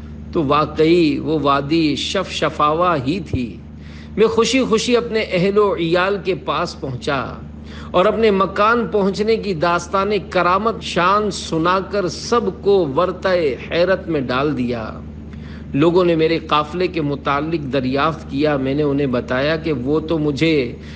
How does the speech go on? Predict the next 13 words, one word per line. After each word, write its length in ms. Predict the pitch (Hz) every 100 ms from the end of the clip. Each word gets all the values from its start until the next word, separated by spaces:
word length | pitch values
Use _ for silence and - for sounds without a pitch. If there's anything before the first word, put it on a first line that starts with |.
| - 135
मुफलिस 580 | 147 185 196 196 185 190
व 80 |
नादार 600 | 170 160 156 156 160 185 170
समझकर 800 | - 151 170 185 - 160 123 - - -
मदीना 500 | 139 165 160 196 208 196
मुनव्वरा 680 | 180 180 170 180 190 196
ज़ादहल्लाहु 1040 | 151 143 175 170 180 165 175 185 190 180 160
शरफम 640 | - 170 180 180 202 202
व 80 | 180
तादीमा 640 | 143 165 160 190 196 202
में 220 | 208 190 -
अकेला 560 | 165 208 226 226 196
छोड़कर 880 | 151 - 196 233 220 - 170 127